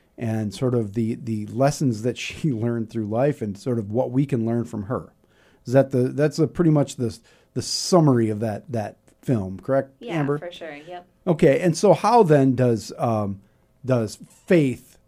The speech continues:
Speaker 1: enter into that discussion in terms of what you're trying to do with the libraries?
Speaker 2: You know, I think that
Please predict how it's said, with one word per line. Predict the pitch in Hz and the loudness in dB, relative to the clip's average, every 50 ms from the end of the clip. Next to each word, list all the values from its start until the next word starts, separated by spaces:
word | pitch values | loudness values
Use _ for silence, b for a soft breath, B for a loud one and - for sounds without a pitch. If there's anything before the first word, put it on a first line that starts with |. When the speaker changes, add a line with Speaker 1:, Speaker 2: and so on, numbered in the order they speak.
| _ _ _ _ _ _ _ _ - | _ _ _ _ _ _ _ _ -4
Speaker 1:
enter | 165 143 127 - 139 120 120 | -2 -2 0 0 -2 -2 0
into | 120 120 113 - 120 | 0 -2 -4 -4 -6
that | 107 110 104 107 - | -6 -6 -8 -8 -10
discussion | - 95 - - - 110 92 - - 98 95 95 98 - | -14 -18 -16 -10 -10 -10 -10 -10 -12 -14 -12 -12 -12 -12
in | 123 107 | -12 -12
terms | - - 113 104 101 - - | -10 -8 -8 -8 -8 -8 -8
of | 107 98 95 - | -10 -10 -10 -12
what | 135 127 117 113 107 | -10 -10 -10 -8 -8
you're | 110 107 | -10 -12
trying | - - 107 98 | -10 -10 -10 -10
to | 92 92 | -10 -10
do | 90 98 | -12 -12
with | 92 92 87 | -14 -14 -14
the | - | -16
libraries? | 92 90 92 92 87 90 87 90 87 - - _ _ _ _ _ _ _ _ _ _ _ _ _ _ _ _ _ _ _ | -16 -16 -16 -16 -18 -18 -20 -20 -20 -20 -20 _ _ _ _ _ _ _ _ _ _ _ _ _ _ _ _ _ _ _
Speaker 2:
You | - 240 | -16 -14
know, | 240 240 226 | -14 -12 -14
I | 220 220 220 | -14 -16 -16
think | - - 254 269 262 - | -14 -14 -14 -14 -14 -14
that | - 208 196 185 175 - 208 | -14 -12 -10 -10 -12 -12 -16